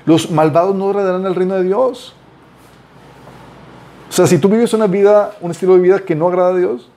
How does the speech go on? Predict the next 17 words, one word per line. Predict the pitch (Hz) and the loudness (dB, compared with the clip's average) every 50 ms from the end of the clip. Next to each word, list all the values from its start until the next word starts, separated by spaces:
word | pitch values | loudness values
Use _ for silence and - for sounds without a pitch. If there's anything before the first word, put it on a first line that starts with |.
| _ _ - - - 190 | _ _ -20 -20 -16 -10
no | 170 165 170 175 185 190 196 196 202 | -8 -6 -4 -4 -2 -2 0 -2 0
lo | 208 202 - - - - | -2 -2 -6 -6 -6 -6
vas | 180 180 - | -4 -2 -2
a | 190 | -2
heredar | 185 175 160 165 175 170 | -2 0 0 0 -2 -2
por | - - | -4 -6
más | 156 160 170 165 | -6 -6 -6 -8
que | 165 160 | -8 -10
profeses | 185 - - 165 151 147 | -10 -8 -6 -6 -6 -4
ser | 139 165 156 | -6 -6 -6
cristiano. | 160 151 - 185 175 180 - - - _ _ _ _ _ _ | -6 -4 -4 -4 -4 -4 -8 -14 -18 _ _ _ _ _ _
¿Sí? | - - 147 143 151 - - - - - _ _ - - _ _ _ _ _ - _ _ _ _ _ _ - - - - - - - - - - - - - - - - - - - - - - - - - - - - - - - - - - - - - - | -6 -2 -2 -2 -2 -4 -8 -16 -20 -20 _ _ -20 -20 _ _ _ _ _ -20 _ _ _ _ _ _ -20 -20 -20 -20 -20 -20 -20 -20 -20 -20 -20 -20 -20 -20 -20 -20 -20 -20 -20 -20 -20 -20 -20 -20 -20 -20 -20 -20 -20 -20 -20 -20 -20 -20 -20 -20 -8 -4
Es | - 196 - | -4 -2 2
por | 226 220 | 2 2
eso, | 196 220 202 | 2 0 -2
chicos, | - 185 - 190 - | -8 -10 -10 -12 -6
que | - 180 165 143 139 - | -4 -4 -4 -4 -6 -12